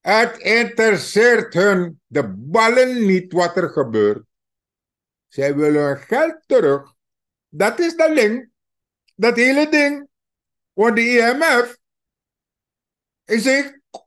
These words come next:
geweldig ding wat een soort zegen voor u gaat zijn.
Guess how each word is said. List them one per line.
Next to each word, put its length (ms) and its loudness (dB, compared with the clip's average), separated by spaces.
geweldig 760 2
ding 600 -2
wat 220 0
een 120 0
soort 460 0
zegen 680 0
voor 260 2
u 80 -4
gaat 260 -2
zijn. 420 -2